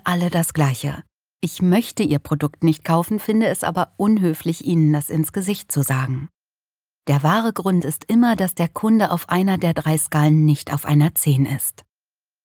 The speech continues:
In dem Fall springst du auf der geraden Linie etwas zurück und fängst dort noch einmal an, die Position auf der jeweiligen Skala zu verbessern.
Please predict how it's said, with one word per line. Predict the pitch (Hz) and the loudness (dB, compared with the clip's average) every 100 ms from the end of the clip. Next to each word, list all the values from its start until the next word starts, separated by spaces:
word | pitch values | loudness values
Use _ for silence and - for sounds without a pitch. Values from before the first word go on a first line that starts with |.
| _ _ _ _ _ | _ _ _ _ _
In | 156 143 | 2 2
dem | 135 214 277 | 2 2 2
Fall | - 208 | 0 -4
springst | 226 - 196 269 - | -4 -4 2 2 2
du | 226 | -2
auf | 208 | -2
der | - 202 | -2 -2
geraden | 196 175 190 202 | -2 0 0 0
Linie | 190 214 220 202 180 | 0 2 2 2 -2
etwas | - 175 - | -4 -4 -4
zurück | - 170 190 - _ _ _ _ | -4 -2 -2 -6 _ _ _ _
und | 156 151 | 2 2
fängst | - 220 277 - 185 | 0 -2 -2 -2 -4
dort | 233 262 | 0 0
noch | 226 | 0
einmal | 202 202 202 - | 0 0 0 0
an, | 180 | 0
die | 190 | -2
Position | - 175 165 156 - 175 233 | -2 -4 -2 -4 -2 0 0
auf | 190 | 0
der | - 185 | -2 -2
jeweiligen | 160 156 156 151 156 147 | 0 2 4 4 4 2
Skala | - 147 135 135 | 0 0 0 -2
zu | 147 | -4
verbessern. | - 147 135 - 135 135 | -2 0 0 0 -2 -4